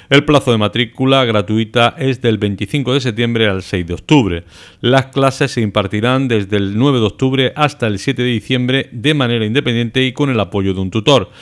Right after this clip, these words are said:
Estos cursos no tienen examen presencial y, por lo tanto, solo se emite el certificado de aprovechamiento o asistencia de Cisco.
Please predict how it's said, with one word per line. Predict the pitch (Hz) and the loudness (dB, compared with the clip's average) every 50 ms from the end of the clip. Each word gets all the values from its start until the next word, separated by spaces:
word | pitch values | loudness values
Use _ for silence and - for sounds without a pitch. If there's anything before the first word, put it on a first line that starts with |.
| - - - - - | -20 -20 -16 -6 -2
Estos | - 180 - 220 180 | -2 2 2 2 2
cursos | - 165 131 101 - - 101 | 4 2 2 2 0 -2 -2
no | 104 110 104 | -2 -2 -2
tienen | - 127 127 127 120 110 | -2 -2 -2 0 0 -2
examen | 98 - - 123 113 104 101 | -4 -2 -2 -2 -2 -2 -2
presencial | 101 156 156 - 135 113 - - - 123 123 | -2 -2 -2 -2 -6 -6 -4 -2 0 0 2
y, | 123 117 | 0 -2
por | - 98 90 | -4 -4 -6
lo | 92 90 | -4 -4
tanto, | - 120 127 120 - - | -4 -4 -4 -4 -4 -4
solo | - - - 147 143 131 | -4 -2 -2 -2 -2 -2
se | - 117 | -4 -4
emite | 104 113 117 113 135 127 120 - | -4 -4 -2 -2 -2 -2 -2 0
el | - 151 151 | -2 -2 -2
certificado | - - 117 101 - 101 95 - 98 92 117 117 113 104 | 0 -2 -4 -4 -4 -10 -8 -8 -6 -2 0 0 0 0
de | 101 | 0
aprovechamiento | 95 - 104 127 147 147 - 107 107 113 113 107 101 120 117 | 0 -2 -2 -2 -4 -4 -4 -4 -2 -2 -2 -2 0 2 2
o | 120 135 | 2 2
asistencia | 139 - 113 95 - - 113 107 98 - - 110 101 98 | 0 -2 -6 -8 -4 -2 -2 -2 -4 -4 -4 -4 -2 -2
de | 95 98 92 92 117 127 123 - - _ _ _ _ | -4 -8 -8 -4 -2 -2 -2 -4 -8 _ _ _ _
Cisco. | - - 151 135 - - - - 78 82 | 0 0 0 0 0 -6 -10 -12 -12 -12